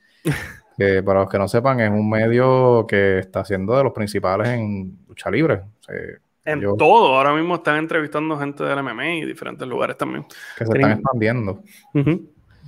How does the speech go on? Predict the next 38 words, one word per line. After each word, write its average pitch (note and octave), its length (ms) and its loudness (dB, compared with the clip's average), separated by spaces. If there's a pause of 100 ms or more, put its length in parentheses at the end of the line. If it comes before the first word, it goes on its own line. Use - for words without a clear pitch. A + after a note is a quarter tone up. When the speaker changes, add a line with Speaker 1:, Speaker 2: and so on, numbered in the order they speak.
(440)
Speaker 2:
Y A2 540 4
de A2 120 2
momento A2 360 2
te E3 100 6
veo C#3 180 8
allí D3 320 4 (480)
con C3+ 120 4
los C3 120 6
muchachos F3+ 540 2
Speaker 1:
<laughs> C#3+ 60 -6
Speaker 2:
de, C#3+ 300 2
de, C3+ 480 -2
de B2 200 -2
Lucha B2+ 300 -2
Libre D#3+ 260 4
Online. C#3 440 2 (540)
Háblame G#2+ 460 2
de A2+ 240 4
eso, B2+ 420 -2
cómo G#2+ 800 -4 (320)
ya G2+ 180 -4
tú, A2+ 260 -6 (120)
eh, G2+ 480 0
tenías G2 240 -4
comunicación A2 640 -2
con G2 220 -2
ellos, B2+ 380 4
o G2+ 220 4
yo F#2 200 0
era G#2 80 2
el G2+ 60 -2
que - 60 -6
estaba G2+ 300 2
atrás A2 320 0 (200)
de, F#3 200 -8
de E3+ 260 8
Speaker 1:
No. D#3+ 340 4
Speaker 2:
Primavera. G2 400 -4